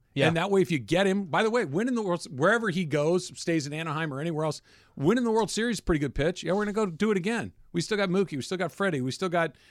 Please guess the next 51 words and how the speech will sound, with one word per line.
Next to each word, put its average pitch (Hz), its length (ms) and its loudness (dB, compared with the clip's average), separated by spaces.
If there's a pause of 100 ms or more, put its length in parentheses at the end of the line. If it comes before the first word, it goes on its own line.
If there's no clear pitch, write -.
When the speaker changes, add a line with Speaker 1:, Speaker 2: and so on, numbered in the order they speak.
(160)
Speaker 2:
Will 170 180 4
Smith. 170 460 -2
We've 147 120 -2
still 196 140 -2
got 175 160 -2
Clayton 175 240 -6
Kershaw. 143 500 0
We've 131 120 -4
Speaker 1:
The 170 60 -2
Speaker 2:
still 240 100 6
Speaker 1:
resume's 190 460 4
there. 120 220 2
Speaker 2:
The 190 120 4
res-, 214 280 2
Speaker 1:
I 156 180 0
mean, 151 160 2
the 156 60 2
Speaker 2:
we're 175 160 6
gonna 196 120 2
go 131 140 2
Speaker 1:
resume - 140 4
Speaker 2:
do 185 140 4
Speaker 1:
is 170 60 4
Speaker 2:
it - 20 0
again, 156 300 -2
Speaker 1:
Mm-hmm. 107 100 -8
Speaker 2:
and 185 300 -4
we 165 100 -2
have 147 220 -2
all 143 100 -2
these 135 220 -6
kids, 160 400 -2
and 165 240 -4
we 156 80 0
picked 156 240 -2
up 143 100 -4
this 147 220 -4
guy. 156 320 0 (440)
It's 143 140 0
a 165 60 -4
pretty 156 280 0
compelling 120 440 -4
case. 98 400 -8 (340)
But 117 240 -4
do 190 220 6
not 170 300 -2
just - 280 -8
punt - 340 -2
on 131 120 -6
a 127 60 -4
season 117 580 -2